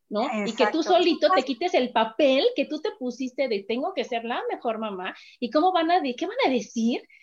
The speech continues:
Speaker 1: si Melissa o si Alexis o si Sofi o si, ya sabes, hacen o no hacen? Y que digan, "Misa, pues están, están aprendiendo a vivir".
Speaker 2: Eh,
Speaker 1: Pero
Speaker 2: exacto.
Speaker 1: nosotros queremos controlar, o sea, esto, esto de los límites también es cuestión de control.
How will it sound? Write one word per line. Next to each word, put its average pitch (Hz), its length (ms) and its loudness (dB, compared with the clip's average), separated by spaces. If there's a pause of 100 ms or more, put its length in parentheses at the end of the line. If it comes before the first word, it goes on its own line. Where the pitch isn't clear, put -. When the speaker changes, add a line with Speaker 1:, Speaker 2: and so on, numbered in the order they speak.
(100)
Speaker 1:
si 247 220 0
Melissa 269 520 2
o 381 40 0
si 277 120 -2
Alexis 254 480 -2
o 240 40 -2
si 226 160 -8
Sofi - 360 -2
o 226 40 -4
si, 226 160 -6 (240)
ya 247 140 2
sabes, - 280 2
hacen 294 360 0
o 240 60 2
no 240 200 4
hacen? 294 400 -2
Y 202 120 -8 (520)
que 220 140 -6
digan, 302 400 0
"Misa, 415 520 0
pues 349 120 -4
están, 349 200 0 (100)
están 359 280 0
aprendiendo 339 540 2
a 381 60 4
vivir". 294 540 -2 (400)
Speaker 2:
Eh, 247 160 -4
Speaker 1:
Pero 220 240 4
Speaker 2:
exacto. 240 200 4
Speaker 1:
nosotros 294 240 2
queremos 226 480 2
controlar, 320 640 -2
o 233 60 -4
sea, 247 120 -2
esto, 262 160 -2
esto 330 320 -2
de 262 100 2
los 208 160 -4
límites 247 380 -4
también 220 280 -2
es 220 100 -6
cuestión 208 300 -8
de 196 100 -4
control. - 340 -18